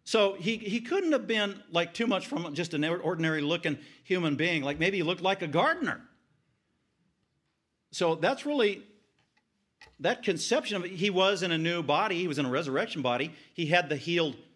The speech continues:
wounds on his hands. And there was probably something, uh,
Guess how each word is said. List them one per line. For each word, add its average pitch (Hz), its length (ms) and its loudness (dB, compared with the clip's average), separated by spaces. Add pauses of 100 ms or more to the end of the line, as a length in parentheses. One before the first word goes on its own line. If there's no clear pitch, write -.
(1400)
wounds 196 400 0
on 226 100 0
his 147 160 -2
hands. 139 500 -4 (1600)
And 147 140 2
there 147 80 4
was 147 140 2
probably 165 420 0
something, 156 680 0 (1040)
uh, 120 240 -2